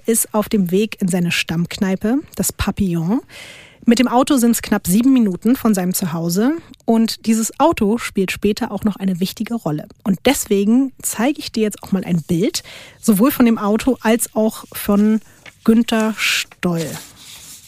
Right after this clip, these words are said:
Ich hab einmal eins in Farbe und ein ganz verpixeltes. Ich hab extra beides mitgenommen, damit du nicht so viel mit mir schimpfen kannst.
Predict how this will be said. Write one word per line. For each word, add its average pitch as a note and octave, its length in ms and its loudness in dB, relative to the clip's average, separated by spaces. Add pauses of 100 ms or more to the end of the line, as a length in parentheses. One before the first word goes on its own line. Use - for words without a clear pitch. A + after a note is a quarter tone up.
(540)
Ich - 80 -2
hab A3 180 -4
einmal A#3 360 2
eins G#3+ 260 -2
in G#3+ 100 -2
Farbe B3+ 640 0
und A#3 220 -2
ein A3+ 280 0 (100)
ganz D#4+ 320 2
verpixeltes. A3 800 -4
Ich - 100 -8
hab A#3 140 -4
extra A#3+ 240 -2 (160)
beides A#3 320 0
mitgenommen, G#3 400 0
damit G3+ 280 -2
du A3 60 -4
nicht G3+ 220 -4
so A3 180 -6
viel G#3+ 180 -4
mit G3 140 0
mir F#3 80 -2
schimpfen A3 380 -2
kannst. G3+ 320 -2